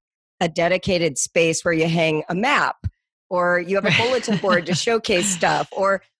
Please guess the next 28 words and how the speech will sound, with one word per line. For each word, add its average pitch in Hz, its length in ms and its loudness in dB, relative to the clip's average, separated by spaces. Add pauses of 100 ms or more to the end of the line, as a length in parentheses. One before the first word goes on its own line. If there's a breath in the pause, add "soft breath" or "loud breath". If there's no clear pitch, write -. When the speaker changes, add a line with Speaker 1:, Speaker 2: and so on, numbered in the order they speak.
Speaker 1:
where 240 180 2
you 247 220 0
keep - 320 -2 (100)
all 240 260 2
the 226 120 -4
supplies 175 720 -2
on 180 220 -2
rolling 185 360 0
bins, 165 380 0
or 214 120 2
a 214 60 0
big 233 260 -2
table 208 400 0
that 165 200 0
you 175 100 0
could 175 160 -2
use 185 220 2
for - 180 -2
art 170 220 2
projects. 147 520 -2 (840)
But 214 120 6
Speaker 2:
Right. 151 140 0
Speaker 1:
do 269 120 0
not 277 220 2
expect 220 540 0
to 196 100 2
sit - 360 0
there 151 400 0